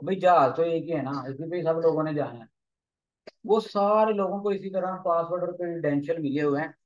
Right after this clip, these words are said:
इस एपीआई को access करने के लिए, इस यूआरएल को access करने के लिए।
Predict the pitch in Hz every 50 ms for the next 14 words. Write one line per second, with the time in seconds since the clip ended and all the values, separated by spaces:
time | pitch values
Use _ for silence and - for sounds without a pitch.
0 | _ _ _ _ _ - 214 220 208 - - - - 175 175 170 170 170 - 175
1 | 175 175 175 170 - 185 - - - 156 - - - 160 160 160 - - 151 147
2 | 139 147 147 147 147 143 147 160 165 156 - 160 156 147 - - - _ _ -
3 | - - - - - - 135 131 131 135 135 139 147 151 147 151 147 143 147 143
4 | 143 143 147 131 - - 123 117 107 - - 117 107 104 101 98 98 107 101 101